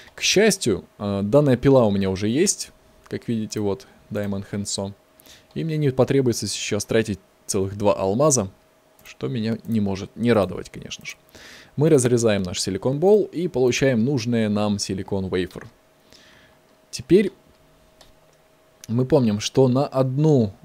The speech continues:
э, солнечную панель нам потребуется восемь вот таких вот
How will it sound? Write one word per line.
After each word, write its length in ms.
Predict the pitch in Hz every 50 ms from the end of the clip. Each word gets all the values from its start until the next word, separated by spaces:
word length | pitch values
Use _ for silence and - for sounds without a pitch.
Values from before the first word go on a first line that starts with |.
| - _
э, 500 | - - 98 92 92 92 92 92 92 92 95
солнечную 480 | - - 113 107 101 - - 110 107
панель 360 | 107 - 147 175 208 226 214 - - _ _ _ _ _ _ _ _ _ -
нам 140 | 127 139 143
потребуется 580 | 139 127 131 139 139 135 127 127 - 117 - -
восемь 640 | 110 101 104 107 127 156 160 - - - 135 123 107
вот 140 | 107 104 -
таких 340 | 110 - - 120 - -
вот 220 | - 104 - -